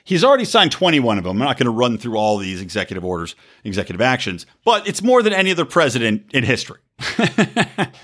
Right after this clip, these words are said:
So what he's basically, as Obama did, taking his dictate as, "I have a pen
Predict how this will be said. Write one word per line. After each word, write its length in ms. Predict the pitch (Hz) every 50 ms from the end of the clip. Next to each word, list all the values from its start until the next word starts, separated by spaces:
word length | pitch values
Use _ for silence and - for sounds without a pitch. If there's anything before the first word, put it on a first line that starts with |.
| - 180 190 175 160
So 140 | - - 247
what 180 | 240 233 214 202
he's 140 | 214 226 180
basically, 680 | - 254 262 247 - 233 196 202 202 185 175 151 - - - - - _ -
as 240 | 196 220 220 180 196
Obama 440 | 196 143 143 175 175 180 175 165
did, 300 | 107 117 110 104 101 - - _ _ _ _
taking 340 | - 202 220 214 - 196 185
his 200 | 165 175 151 113
dictate 580 | 113 147 139 135 - - 151 139 131 123 131 -
as, 400 | 139 135 131 127 127 127 107 - - _ _ - _ _
"I 140 | 147 156 143
have 200 | 170 208 214 208
a 60 | 208
pen 640 | - - - 220 220 180 147 127 127 131 135 131